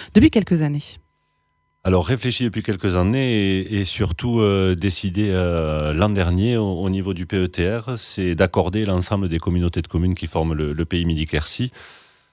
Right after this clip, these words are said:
Speaker 2: euh, Quercy, Rouergue et Gorge de l'Aveyron, le Quercy Cossadé et Quercy Vert Aveyron, sur un schéma commun de directeur cyclable pour que, euh, on puisse définir tous les aménagements nécessaires pour, euh, satisfaire la mobilité, notamment vélo,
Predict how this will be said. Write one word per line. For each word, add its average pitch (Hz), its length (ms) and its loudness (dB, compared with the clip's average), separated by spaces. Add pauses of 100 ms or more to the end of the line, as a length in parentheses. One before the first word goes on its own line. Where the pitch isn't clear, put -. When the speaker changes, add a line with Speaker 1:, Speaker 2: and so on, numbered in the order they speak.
(140)
Speaker 2:
euh, 80 220 0
Quercy, 87 480 -2
Rouergue 85 320 2
et 85 60 2
Gorge 82 200 0
de 82 60 0
l'Aveyron, 78 420 -2
le 107 100 -2
Quercy - 300 -8
Cossadé 85 540 -2
et 80 40 0
Quercy 92 320 -4
Vert 87 160 0
Aveyron, 78 420 0 (360)
sur 104 260 0
un 95 120 2
schéma 98 360 0
commun 107 560 0
de 92 300 0
directeur 92 500 -2
cyclable 113 640 -2
pour - 360 -4
que, 107 460 0 (440)
euh, 90 220 2
on 95 140 2
puisse 98 300 0
définir 92 640 -2
tous 120 140 0
les 98 160 2
aménagements 92 500 2
nécessaires 85 580 -2
pour, 87 280 -2
euh, 76 40 0
satisfaire 98 480 -2
la 92 80 0
mobilité, 80 640 -2
notamment 85 420 0
vélo, 80 360 -2